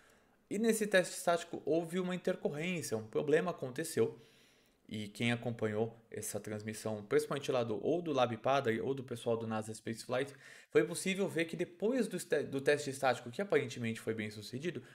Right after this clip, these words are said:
ocorreu um, começou a pingar algo que parecia fogo ou, ou alguma coisa do gênero na parte de baixo,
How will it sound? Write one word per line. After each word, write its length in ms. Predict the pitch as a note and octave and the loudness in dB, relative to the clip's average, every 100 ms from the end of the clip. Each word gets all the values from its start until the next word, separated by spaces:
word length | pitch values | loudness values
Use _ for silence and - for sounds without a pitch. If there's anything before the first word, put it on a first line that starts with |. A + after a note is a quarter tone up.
| - _ _ _ _ _ | -20 _ _ _ _ _
ocorreu 600 | E3 - F3+ E3 F#3+ F#3 - | -2 2 2 4 4 2 -4
um, 240 | E3 D#3+ | -6 -6
começou 320 | - E3+ E3 | -6 -6 0
a 20 | F#3+ | 0
pingar 420 | G3+ F#3 D3 D#3+ | 2 4 4 4
algo 480 | C#3 A#2 C3+ D3 B2+ | 2 2 4 4 0
que 80 | |
parecia 320 | - C3+ C3+ D3+ | 0 0 0 -2
fogo 440 | - D3+ E3 B2 | 2 2 4 2
ou, 320 | A#2+ A#2 A2+ | 2 4 2
ou 180 | A2+ B2 | 2 0
alguma 320 | A#2+ - B2+ | -2 -4 -6
coisa 220 | C3 C3 | -4 -4
do 100 | D3 | -2
gênero 380 | C#3 A2 A2 B2 | -2 -2 -2 -2
na 100 | B2 | -2
parte 380 | B2 A2 A2 A#2 | 2 2 2 -2
de 100 | C3 | -8
baixo, 500 | C3+ A2 A#2+ - | 0 2 2 -4